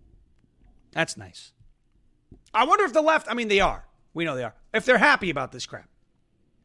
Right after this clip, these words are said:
I think they, they love it. They love to see their shock troops hit the streets and cause chaos. They love it. Law enforcement uncovered a series of journal entries written by the shooter dating up to a week before the April tenth massacre at Old National Bank in Louisville, Kentucky.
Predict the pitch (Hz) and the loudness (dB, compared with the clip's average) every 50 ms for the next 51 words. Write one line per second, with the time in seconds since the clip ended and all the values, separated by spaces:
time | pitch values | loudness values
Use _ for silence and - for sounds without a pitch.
0 | _ _ - - 220 226 262 294 302 311 285 311 320 349 392 403 330 151 - - | _ _ -2 0 2 2 2 4 2 2 2 2 4 8 8 8 6 6 -8 -14
1 | _ _ _ _ _ _ _ _ _ _ _ _ _ _ _ _ _ _ _ _ | _ _ _ _ _ _ _ _ _ _ _ _ _ _ _ _ _ _ _ _
2 | _ _ 131 214 254 285 302 311 302 294 262 226 226 240 247 254 254 208 190 - | _ _ 0 2 4 4 4 4 2 -2 -2 -2 0 2 2 2 2 -2 -6 -10
3 | 220 202 - - - 247 226 208 175 147 127 104 - _ _ _ _ _ _ _ | -6 -4 -4 -4 -2 -2 -2 -2 -2 -4 -6 -10 -16 _ _ _ _ _ _ _
4 | _ - 175 185 190 - - - 233 208 208 202 - - - - 214 208 196 - | _ -6 -4 -4 -4 -4 -2 0 0 0 0 -2 -4 -10 -10 -6 -6 -6 -6 -8
5 | - - 202 - - 160 - - - 190 190 170 135 - 151 - - 147 131 123 | -8 -8 -8 -8 -6 -8 -10 -8 -8 -8 -8 -8 -8 -12 -14 -10 -10 -10 -10 -10
6 | - - 135 113 107 101 - - - - - _ - 214 247 285 277 - - - | -12 -14 -14 -16 -16 -18 -20 -20 -20 -20 -20 _ -12 -6 -4 -4 -4 -4 -8 -20
7 | - - - - - - _ _ _ _ _ _ _ _ _ - - - - - | -20 -20 -20 -20 -20 -20 _ _ _ _ _ _ _ _ _ -20 -20 -20 -6 -2
8 | 190 240 262 190 - 262 269 240 - 247 240 226 - 240 247 240 220 202 - 233 | 0 0 0 0 2 2 2 4 2 0 -4 -2 0 2 2 2 2 0 -2 -2
9 | 247 247 233 185 202 - - - - 226 214 202 196 - 214 208 175 196 220 208 | -4 -4 -4 -4 -6 -2 -2 -2 -2 0 -2 -2 -4 -4 -4 -4 0 0 -2 -2
10 | 220 190 202 190 185 180 170 180 165 - - 214 208 180 196 185 151 196 196 196 | 0 0 2 2 2 0 -2 -4 -6 -6 -4 -4 -2 -2 -2 -4 -2 -2 -2 -2
11 | 202 196 196 196 - - 202 190 180 170 160 160 202 208 - 202 185 - 196 196 | -2 -4 -4 -6 -6 -4 -2 -2 -2 -2 -2 -4 -4 -6 -6 -8 -8 -4 -2 -2
12 | 196 180 175 185 190 190 - 180 - - 196 175 - - 180 190 196 185 - 175 | -2 -2 0 -2 -2 -2 -4 -8 -6 -6 -6 -6 -6 -6 -6 -6 -4 -6 -6 -6
13 | 170 160 160 170 175 160 175 170 170 165 - 175 160 - 180 180 180 - 165 156 | -4 -2 -2 -2 -4 -2 -4 -4 -4 -6 -6 -8 -6 -4 -4 -6 -6 -6 -6 -6
14 | 160 165 160 143 151 143 - 147 127 - 165 151 - - - | -4 -4 -4 -4 -6 -8 -10 -10 -10 -6 -6 -6 -6 -6 -16